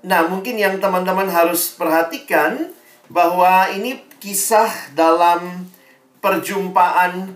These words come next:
Petrus dengan Cornelius, ya. Ini kisah Petrus dan Cornelius, dan kita diberikan keterangan dalam firman Tuhan. Jadi kalau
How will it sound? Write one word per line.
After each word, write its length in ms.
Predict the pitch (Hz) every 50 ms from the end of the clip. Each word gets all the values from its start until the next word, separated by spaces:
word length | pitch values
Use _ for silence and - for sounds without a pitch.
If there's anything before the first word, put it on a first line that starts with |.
| -
Petrus 720 | - 180 170 170 - - - 254 254 254 - - - 147 165
dengan 400 | 165 160 160 160 156 160 160 -
Cornelius, 960 | 156 156 156 156 160 160 160 170 202 214 175 - - - - - - - _ _
ya. 320 | - 143 156 196 277 311 - - - _ _ _ _ _ -
Ini 240 | 226 330 180 180 -
kisah 480 | - - - - 190 175 180 180 -
Petrus 480 | 170 160 160 - - 170 180 165 - -
dan 240 | 165 156 156 151 151
Cornelius, 960 | 156 156 147 147 147 147 160 - 285 - 175 175 190 247 262 - - - - - - _ _ _
dan 480 | - 143 185 180 180 185 185 196 196
kita 320 | 196 - 262 - 330 311 247
diberikan 480 | 247 190 202 220 220 - 220 214 208 196 -
keterangan 640 | - - - 214 220 214 214 214 220 220 202 175 165
dalam 320 | 160 160 156 156 156 -
firman 400 | 170 165 156 151 147 147 147 147
Tuhan. 640 | 160 170 160 139 135 135 135 - - 254 320 320 - - - - - _ _
Jadi 240 | - - 151 156 175
kalau 240 | 180 175 170 165